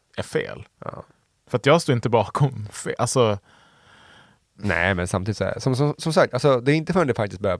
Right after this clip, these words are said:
Speaker 2: påverka mig som jag känner lite grann så här, typ, om, om personen typ så här kommer
Speaker 1: Ja,
Speaker 2: till
Speaker 1: jo,
Speaker 2: mig, alltså,
Speaker 1: absolut,
Speaker 2: nej, men så här,
Speaker 1: absolut.
Speaker 2: om, om vi säger att en, en man eller kvinna som, som bara typ vill ha mitt stöd för det här också, då hade jag bara, men du, vet du vad? Kan vi, kan vi prata allvar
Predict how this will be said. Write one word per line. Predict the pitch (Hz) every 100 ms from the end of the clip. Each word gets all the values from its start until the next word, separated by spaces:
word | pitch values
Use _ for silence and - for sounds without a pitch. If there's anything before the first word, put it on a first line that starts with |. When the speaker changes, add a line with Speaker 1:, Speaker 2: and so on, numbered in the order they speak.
| _
Speaker 2:
påverka | - 127 110 117 117 95 92
mig | 92 85 -
som | 95
jag | 92
känner | 107 95
lite | 90 92
grann | 87 87
så | 92
här, |
typ, | 95 92 - _ -
om, | 135 123
om | 135
personen | 123 147 135 110
typ | 101
så | 113
här |
kommer | 107 131
Speaker 1:
Ja, | 139
Speaker 2:
till | 147
Speaker 1:
jo, | 151
Speaker 2:
mig, | 151
alltså, | 135 135
Speaker 1:
absolut, | 151 120
Speaker 2:
nej, |
men |
så | 156
här, | 180
Speaker 1:
absolut. | 143 117 147
Speaker 2:
om, | 156 135 - -
om | 143
vi | 151
säger | - 147
att | 117
en, | 110 104
en | 113 104 107 - 101 - 123
man | 113 107
eller | 101
kvinna | - 104 101 95
som, | - 95
som | - 104
bara | 95
typ | 101 92
vill | 123
ha | 113 120
mitt | 117
stöd | - - 190 127 87
för | - 85
det | 87
här | 85
också, | 85 - 98
då | 107
hade | 120 110
jag |
bara, | 92 87
men | 127 143
du, | 151 131 165 - _ _ _ _ _ _ _ _ - - - - -
vet | - -
du |
vad? | 110 95 107 127 - _ _ _ -
Kan | 151
vi, | 202
kan | 233 156
vi | 190
prata | - 113 -
allvar | 98 92 92 73 98